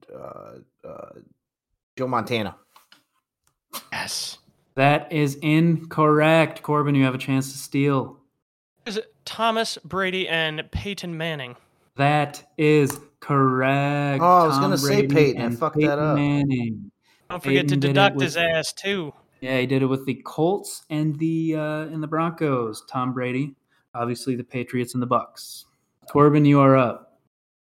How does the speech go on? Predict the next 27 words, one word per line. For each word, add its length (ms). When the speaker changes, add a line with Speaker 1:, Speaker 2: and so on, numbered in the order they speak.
Speaker 2:
Yeah, 80
we'll 80
go 200
landmarks 480
for 140
three 320
hundred. 380
Belly's 360
just 180
trying 260
to 60
escape 400
it. 60
He's 100
scared 280
of 80
the 80
landmarks. 640
Speaker 3:
All 80
right, 440
landmarks, 720
three 220
hundred. 600
The 60
Great 260
Barrier 380
Reef 120